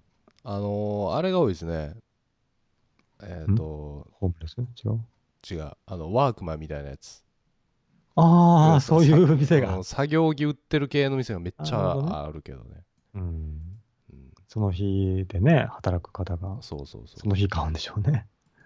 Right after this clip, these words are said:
Speaker 1: あと、やたらゴミが落ちてるっていう。
Speaker 2: おー、さすがスラム。
Speaker 1: うん。
Speaker 2: いいですね。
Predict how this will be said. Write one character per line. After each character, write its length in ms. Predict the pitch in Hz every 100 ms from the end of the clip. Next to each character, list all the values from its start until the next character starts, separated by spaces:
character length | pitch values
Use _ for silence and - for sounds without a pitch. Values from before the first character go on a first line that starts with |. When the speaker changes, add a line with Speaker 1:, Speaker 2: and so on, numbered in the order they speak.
| _ _ _ _
Speaker 1:
あ 80 | -
と、 80 | 95
や 160 | 113 -
た 100 | 165
ら 80 |
ゴ 160 | 135 139
ミ 160 | 131 92
が 100 | 73
落 160 | -
ち 40 | -
て 100 | 69
る 60 |
っ 20 |
て 200 | 69 -
い 60 | 62
う。 120 | 64 _ _ _ _ -
Speaker 2:
お 240 | 92 80
ー、 60 | 76
さ 140 | -
す 80 | 82
が 120 | -
ス 120 | 80 -
ラ 80 | -
ム。 120 | - 143 _ _
Speaker 1:
う 40 |
ん。 20 | - - _ _ _ _ -
Speaker 2:
い 80 |
い 20 | 113
で 60 |
す 100 | _
ね。 180 | 131 139